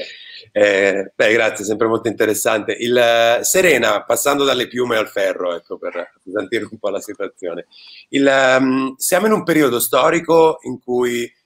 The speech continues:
non avevo concordato questa domanda, ma, ma parlandone ora mi è venuto, mi è venuto in mente e un po' di improvvisazione, dai, ci sta.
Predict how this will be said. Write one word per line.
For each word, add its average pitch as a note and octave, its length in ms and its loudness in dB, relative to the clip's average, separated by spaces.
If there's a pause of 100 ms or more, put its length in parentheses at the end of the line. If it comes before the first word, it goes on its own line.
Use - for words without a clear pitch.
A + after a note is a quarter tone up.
(240)
non B2+ 140 -2
avevo B2 180 2
concordato A2+ 480 -2
questa A2 240 -4
domanda, A2+ 360 0
ma, G2+ 220 -2
ma G2 200 -6 (340)
parlandone A2+ 560 0
ora A#2 240 2
mi G2+ 80 -4
è F#2+ 40 -6
venuto, F#2+ 680 -6
mi G2 80 -12
è - 20 -12
venuto G2+ 540 -10
in F#2+ 100 -18
mente A2 560 -4
e F#2+ 380 -4
un F2 140 -12
po' G2+ 120 -4
di G2 60 -8
improvvisazione, F#2 800 -4
dai, F2 180 -2
ci - 120 -14
sta. - 160 -12